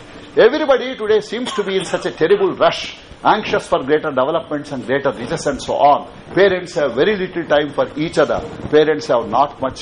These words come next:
time for their children. And in the home begins the disruption of the peace of the world. ప్రపంచ అశాంతికి మూలం ఎక్కడుంది? ఇంట్లో అశాంతి. ఇంట్లో అశాంతికి కారణం ఏమిటి? అమ్మగారు డే షిఫ్ట్, అయ్యగారు నైట్ షిఫ్ట్. ఒకరికొకరు సమయం ఖర్చు పెట్టుకునేందుకు అవకాశం దొరకటంలా,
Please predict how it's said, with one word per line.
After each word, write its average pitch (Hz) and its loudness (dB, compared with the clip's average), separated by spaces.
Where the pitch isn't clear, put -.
time 123 2
for 117 0
their 110 -2
children. 147 -2
And 139 4
in 131 -4
the 123 -2
home 180 4
begins 143 -2
the 110 -4
disruption 120 -2
of 117 -12
the 113 -4
peace 139 -4
of 98 -10
the 95 -6
world. 98 -4
ప్రపంచ 220 4
అశాంతికి 220 -2
మూలం 220 4
ఎక్కడుంది? 233 -4
ఇంట్లో 185 2
అశాంతి. - -8
ఇంట్లో 226 4
అశాంతికి 240 -6
కారణం 214 0
ఏమిటి? 233 -6
అమ్మగారు 165 4
డే 143 2
షిఫ్ట్, 180 -6
అయ్యగారు 143 0
నైట్ 123 -4
షిఫ్ట్. - -10
ఒకరికొకరు 135 0
సమయం 131 -2
ఖర్చు 120 -4
పెట్టుకునేందుకు 113 -4
అవకాశం 117 -2
దొరకటంలా, 92 -8